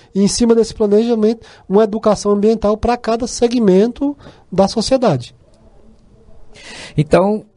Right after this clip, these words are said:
Speaker 2: você acredita que esse processo de educação, ele será mais demorado, menos demorado, o que, no caso, dificultaria ainda?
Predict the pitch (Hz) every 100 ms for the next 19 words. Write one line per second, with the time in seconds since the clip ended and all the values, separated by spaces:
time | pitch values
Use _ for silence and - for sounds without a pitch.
0 | _ 120 127 147 170 170 170 175 165 160
1 | - 156 131 143 160 - 196 196 - 180
2 | 185 185 170 - - - - - 147 -
3 | - 139 131 - 120 - 120 117 - 113
4 | - 165 156 113 _ - 131 127 123 113
5 | - _ _ _ _ _ - 139 131 120
6 | 113 _ _ _ _ _ _ - _ _
7 | _ - 139 127 123 117 147 165 151 139
8 | 127 147 151 143 120 113 135 156 156 156
9 | 117 - 185 196 - - 151 151 147 -
10 | 135 151 156 - 135 120 107 104